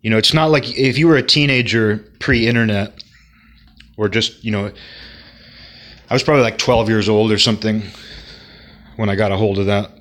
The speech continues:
twelve or thirteen. But if I had the internet at that time, I didn't have a connection.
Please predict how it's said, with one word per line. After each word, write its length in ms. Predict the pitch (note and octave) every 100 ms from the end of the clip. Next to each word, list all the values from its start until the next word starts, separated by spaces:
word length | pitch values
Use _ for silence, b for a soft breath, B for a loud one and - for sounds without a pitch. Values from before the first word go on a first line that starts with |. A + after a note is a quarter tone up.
| - - - - - - - - - - -
twelve 300 | B2 A2+ G2+
or 60 |
thirteen. 640 | G2 G#2 - A2 G#2 G#2 G2 - - - B B B B B B B B B - -
But 120 | A2
if 60 | A#2
I 60 |
had 260 | A#2 D3 C3+
the 120 | A#2+
internet 280 | A#2+ A2+ G#2+
at 120 | G#2+
that 200 | G#2+ G#2
time, 320 | A#2+ G#2 G2+
I 80 | G#2
didn't 160 | A2 G2
have 160 | G#2
a 40 | F#2
connection. 800 | - F#2 F#2+ - G2 F#2 F#2